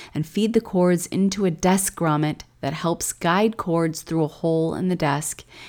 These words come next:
and then hides them underneath. One of the main complaints people have about working from home is most people want more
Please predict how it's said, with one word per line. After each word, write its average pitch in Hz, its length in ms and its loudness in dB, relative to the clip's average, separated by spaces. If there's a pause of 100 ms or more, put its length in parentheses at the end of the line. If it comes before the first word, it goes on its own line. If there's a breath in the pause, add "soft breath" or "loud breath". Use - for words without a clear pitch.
(140 loud breath)
and 160 160 0
then 156 120 2
hides 156 500 0
them 127 260 0
underneath. 151 800 0
One 185 200 6
of 233 120 6
the 226 80 4
main 170 260 10
complaints 156 580 2
people 151 340 0
have 156 340 4
about - 280 2
working 180 320 0
from 196 200 2
home 151 400 2
is - 120 -4
most 175 280 0
people 247 340 4
want 175 320 4
more 170 500 4